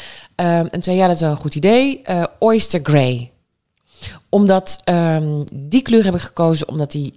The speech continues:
elke keer van kleur verandert. En de drie wanden waar ik het op wilde schilderen, hebben ook een hele andere kleurinval.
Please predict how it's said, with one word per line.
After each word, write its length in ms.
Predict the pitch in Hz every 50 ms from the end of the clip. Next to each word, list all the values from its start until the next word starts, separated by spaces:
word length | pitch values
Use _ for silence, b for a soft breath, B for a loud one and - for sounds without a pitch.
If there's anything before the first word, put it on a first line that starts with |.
| _ -
elke 220 | - 226 240 220
keer 320 | 190 - 175 165 151 147 - -
van 360 | - - - 160 147 143 139 131
kleur 380 | - - 180 175 156 143 139 - _
verandert. 760 | - - - 151 139 135 127 135 180 226 339 392 - - - B B B B B B B B B
En 260 | - 180 180 175 165
de 260 | 151 170 160 156 147 147
drie 320 | 147 185 185 202 214 202
wanden 300 | 175 185 214 233 220 190
waar 160 | 170 175 170 170
ik 120 | 156 -
het 140 | 156 - -
op 140 | - 170 -
wilde 500 | 160 160 147 143 143 135 135 131 131 - _ _ _ _
schilderen, 720 | - - - - - 233 254 226 170 127 117 135 208 320 - B B B B B B B B
hebben 280 | B - 185 202 190 120
ook 100 | 175 -
een 80 | 175
hele 280 | 170 190 214 262 262 240
andere 240 | - 202 185 160 156
kleurinval. 720 | - 196 196 175 147 139 135 127 - 135 113 113 - 139